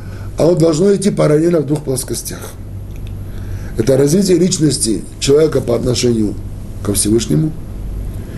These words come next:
и развитие личности человека по отношению к людям. И оказывается,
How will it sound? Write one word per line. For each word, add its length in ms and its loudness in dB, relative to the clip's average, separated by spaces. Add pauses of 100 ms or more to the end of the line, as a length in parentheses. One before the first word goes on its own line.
(460)
и 80 4
развитие 400 4
личности 400 0
человека 420 2
по 140 -2
отношению 420 0
к 60 -4
людям. 280 -4 (1800)
И 80 4
оказывается, 800 2